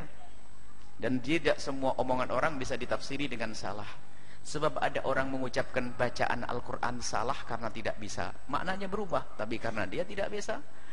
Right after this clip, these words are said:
ya tidak dosa. Ustaz tajwid jangan merepotkan orang-orang awam. Hei Ustaz Tajwid,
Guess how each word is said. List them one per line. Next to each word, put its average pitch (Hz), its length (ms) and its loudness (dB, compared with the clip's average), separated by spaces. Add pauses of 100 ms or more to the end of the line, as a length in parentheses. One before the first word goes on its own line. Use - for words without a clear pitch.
ya 107 80 0
tidak 127 240 4
dosa. 165 320 2 (880)
Ustaz 147 240 2
tajwid 165 320 4
jangan 147 240 2
merepotkan 143 480 2
orang-orang 120 400 2
awam. 98 220 0 (880)
Hei 147 160 0
Ustaz 131 320 0
Tajwid, 110 320 0